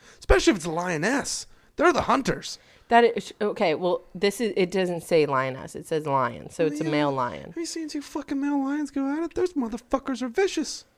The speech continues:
Speaker 2: Yeah, but I feel like if you, like, had, okay. Let's say you had, like, five hundred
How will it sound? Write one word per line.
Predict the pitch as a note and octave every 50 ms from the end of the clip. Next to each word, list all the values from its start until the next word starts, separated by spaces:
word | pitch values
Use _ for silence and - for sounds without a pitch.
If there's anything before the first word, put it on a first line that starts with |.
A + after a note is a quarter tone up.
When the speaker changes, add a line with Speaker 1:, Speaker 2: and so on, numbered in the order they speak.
| _ _ _ _ _ _ _ _ _ _ _ _ _ _ _ _ _ _ _ _ _ _ _ - -
Speaker 2:
Yeah, | - C#4+ C#4
but | A3+ A3+
I | A3+
feel | G#3+ - C4+ C#4
like | D4 D4+ C#4+ C#4+
if | B3+ A3+ -
you, | A3+ A3 G#3+
like, | G#3+ G#3 F#3 F#3
had, | - G#3 F#3 E3+ -
okay. | F#3 F3 - C#3+ - - - - - - _ _ - _ _ _ _ _ _ _ _ _ _ _ _ _ _ _ _ _ _ _ - - _ _ _ _ _ _ - G#3 A#3 - - - _
Let's | - A3+ A3+ A3+ -
say | - A3+
you | G#3+ G3 F#3+
had, | E3+ F3+ D3+ C3+
like, | C3 B2 -
five | - C3 C3+ -
hundred | - - - - - -